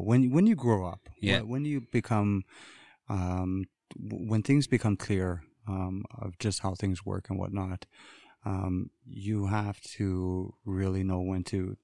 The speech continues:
Speaker 1: take those risks and chances and
Speaker 2: Mm.
Speaker 1: just say, "Screw it." Whatever, you know, whatever happens, happens.
Speaker 2: Stay out of that comfort zone too.
Speaker 1: Yeah, yeah, stay out of the comfort zone, yeah.
Speaker 2: Y-, yeah,
Speaker 1: Mm-hmm.
Speaker 2: 'cause you just, y-, if you're getting anxious, your stomach's kinda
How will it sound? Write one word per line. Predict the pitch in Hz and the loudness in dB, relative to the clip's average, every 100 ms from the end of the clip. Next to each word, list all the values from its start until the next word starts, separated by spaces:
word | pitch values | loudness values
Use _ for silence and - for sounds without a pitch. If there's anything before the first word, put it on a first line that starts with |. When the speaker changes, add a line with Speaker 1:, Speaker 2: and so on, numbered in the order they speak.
| - | -8
Speaker 1:
take | - 98 | -4 -2
those | 101 90 - | -2 -2 -2
risks | 110 143 - - - 104 | -2 -2 -4 -8 -8 -4
and | 101 | -2
chances | - 104 95 90 92 | 0 0 0 -2 -4
and | 101 | -4
Speaker 2:
Mm. | 95 | -6
Speaker 1:
just | 98 | -4
say, | - 98 | -2 0
"Screw | - 113 135 | 0 0 0
it." | 120 - 110 | -2 -8 -6
Whatever, | 101 101 107 113 | -2 -2 -2 -4
you | 120 107 | -4 -2
know, | |
whatever | 98 113 123 127 | 0 0 0 2
happens, | 117 - 113 | 0 0 0
happens. | - 104 110 98 - 113 | 0 -2 -6 -8 -10 -10
Speaker 2:
Stay | - 101 | -4 -2
out | 101 | 0
of | 92 | -2
that | 92 | -2
comfort | - 107 - 90 | 0 -2 -2 -2
zone | 92 87 85 | 0 0 0
too. | 107 95 | 0 0
Speaker 1:
Yeah, | - - | -2 -6
yeah, | 127 147 131 | -4 -4 -4
stay | - 135 | -6 -4
out | 139 | -4
of | 123 | -6
the | |
comfort | 113 123 131 113 | -6 -4 -4 -4
zone, | 98 90 | -4 -4
yeah. | 101 104 | -4 -6
Speaker 2:
Y-, | - | -8
yeah, | 98 101 101 - | 0 4 4 2
Speaker 1:
Mm-hmm. | _ _ | _ _
Speaker 2:
'cause | - 113 101 | -2 -2 0
you | 90 | -2
just, | 101 - | -4 -4
y-, | 92 - - | -8 -6 -6
if | 98 | -4
you're | 101 | 2
getting | 117 - 101 | 2 4 6
anxious, | 110 120 - 131 120 117 101 | 6 6 4 4 4 2 -2
your | |
stomach's | 90 117 113 113 - | -2 2 2 0 -2
kinda | 110 | -2